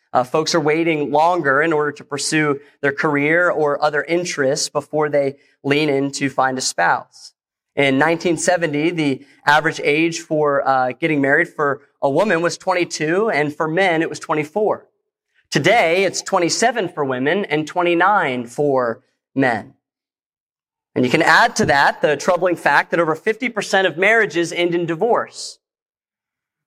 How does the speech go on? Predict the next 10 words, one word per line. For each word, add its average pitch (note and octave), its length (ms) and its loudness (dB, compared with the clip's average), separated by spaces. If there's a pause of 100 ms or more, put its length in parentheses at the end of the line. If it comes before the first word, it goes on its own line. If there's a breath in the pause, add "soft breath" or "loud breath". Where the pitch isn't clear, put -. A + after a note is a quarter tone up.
(440)
And D#3 120 4
those D#3 160 2
numbers E3 260 2
increase G3 540 0
significantly D#3 600 -2
with C#3+ 120 -2
second D#3 320 -2
and C3+ 140 -2
third C3+ 440 0 (420)
marriages. D3 640 -2